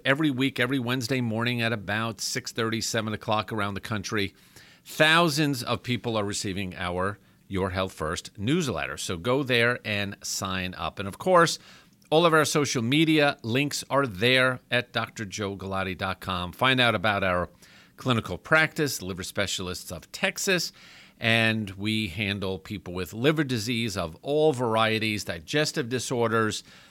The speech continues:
cirrhosis, fatty liver, and it's all there. Past shows, podcast, everything,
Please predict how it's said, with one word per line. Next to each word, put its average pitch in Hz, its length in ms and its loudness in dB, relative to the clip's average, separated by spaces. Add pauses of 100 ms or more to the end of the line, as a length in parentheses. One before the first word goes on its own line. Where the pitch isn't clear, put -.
(200)
cirrhosis, 135 840 2
fatty 135 400 0
liver, 123 480 0 (480)
and 101 640 -4 (500)
it's - 180 -2
all 101 300 2
there. 82 300 -2 (320)
Past 120 320 0
shows, 185 500 4
podcast, 160 720 0
everything, - 480 -4